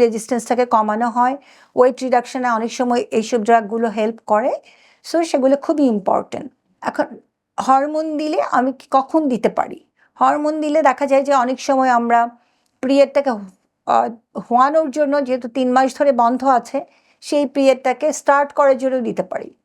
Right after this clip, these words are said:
যে আমি একটা মেডিসিন পাঁচ দিনের জন্য দিলাম, স্টপ করলো,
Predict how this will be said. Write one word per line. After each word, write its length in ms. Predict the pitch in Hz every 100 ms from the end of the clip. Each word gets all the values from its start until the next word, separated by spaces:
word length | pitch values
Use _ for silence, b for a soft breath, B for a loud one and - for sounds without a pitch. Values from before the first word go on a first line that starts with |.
| -
যে 100 | 247
আমি 300 | 220 247 277 _ _ _ _ _
একটা 180 | 240 240
মেডিসিন 480 | 226 208 202 320 285
পাঁচ 160 | 240
দিনের 280 | 214 247 254
জন্য 220 | 262 285
দিলাম, 480 | 285 320 415 262 226 - _ -
স্টপ 360 | - 285 277 285 -
করলো, 460 | 349 339 - -